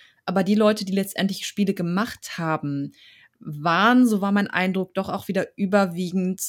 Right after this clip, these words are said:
Männer. Und haben natürlich dann auch, also bestimmt Bilder reproduziert, die mit Männlichkeit verknüpft wurden, ihren Blick auf Weiblichkeit wiedergegeben haben. Das alles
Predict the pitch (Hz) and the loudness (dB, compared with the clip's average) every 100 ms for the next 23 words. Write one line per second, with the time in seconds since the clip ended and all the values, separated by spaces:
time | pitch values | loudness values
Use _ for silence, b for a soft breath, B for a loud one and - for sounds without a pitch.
0 | - _ 170 170 170 175 147 139 147 _ | -12 _ -6 -2 0 0 -2 -6 -10 _
1 | _ _ _ _ _ _ _ _ 180 180 | _ _ _ _ _ _ _ _ -2 0
2 | 175 180 - _ _ 196 - _ - - | -2 -4 -8 _ _ -8 -8 _ -16 -8
3 | 175 185 220 208 202 - 208 196 - 170 | 2 4 6 6 4 0 0 0 -4 -6
4 | - - - - 156 175 - - 254 254 | -10 -18 -12 -8 -4 -4 -4 6 8 8
5 | 269 - _ 190 202 220 233 202 208 - | 6 -4 _ 0 4 6 6 4 0 0
6 | 214 190 - - 185 196 202 202 - 185 | -2 0 -4 -4 0 2 2 0 -4 2
7 | 196 220 165 160 170 180 170 160 - - | 4 4 0 -4 -4 -6 -6 -6 -8 -10
8 | 160 151 - 156 160 170 - 196 208 190 | -10 -10 -12 -8 -6 -4 -4 -2 2 2
9 | 196 - 156 147 180 202 - - 170 170 | 2 -4 -4 -2 -2 -2 -6 -6 -6 -4
10 | 180 202 160 165 165 160 160 160 180 196 | -4 -4 -4 -6 -6 -6 -6 -4 -4 -4
11 | - - 185 233 247 - - | -6 0 4 4 4 0 -10